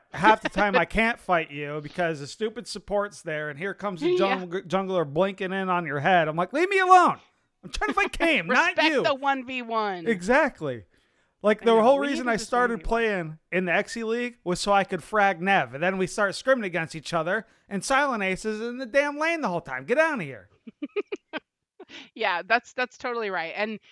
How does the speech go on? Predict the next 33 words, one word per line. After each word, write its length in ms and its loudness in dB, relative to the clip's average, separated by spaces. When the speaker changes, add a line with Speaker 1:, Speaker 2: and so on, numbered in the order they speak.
Speaker 2:
you 120 -10
know, 360 -2
our 160 4
team, 520 -8
we 160 -12
played 280 -6
last, 400 -6
uh, 260 -8
split 320 -10
as 180 -12
well, 220 -6
but 140 -12
we've 140 -10
had 200 -12
some 160 -14
team 260 -14
changes, 440 -12
so 280 -12
trying 240 -2
to 100 -4
get 140 -8
the 100 -10
dynamics 500 -8
down 240 -10
for 160 -16
that, 440 -10
and, 360 -14
um, 320 -14
it's 160 -12
definitely 340 -6
a 60 -8
challenge, 500 -10
but 240 -8